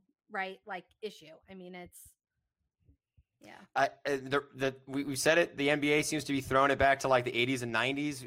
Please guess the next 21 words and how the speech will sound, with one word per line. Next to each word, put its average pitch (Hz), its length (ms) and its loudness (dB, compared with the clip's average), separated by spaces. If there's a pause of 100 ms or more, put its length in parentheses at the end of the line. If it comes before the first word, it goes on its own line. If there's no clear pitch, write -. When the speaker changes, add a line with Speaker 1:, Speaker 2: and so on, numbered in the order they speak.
Speaker 2:
slowing 127 360 0
things 135 220 -4
down, 143 500 4 (300)
having 131 280 0
you 131 140 -6 (120)
need 135 160 -6
to - 80 -10 (100)
earn 151 440 2
your 143 140 2
buckets, 156 560 0 (340)
earn 156 300 2
getting 156 220 0
to 151 100 -4
the 151 60 4
line. 151 340 4 (220)
We're 135 80 -6
seeing 180 240 -2
more 147 120 0
fights, - 520 -2
almost, 151 340 -4
like, 131 280 0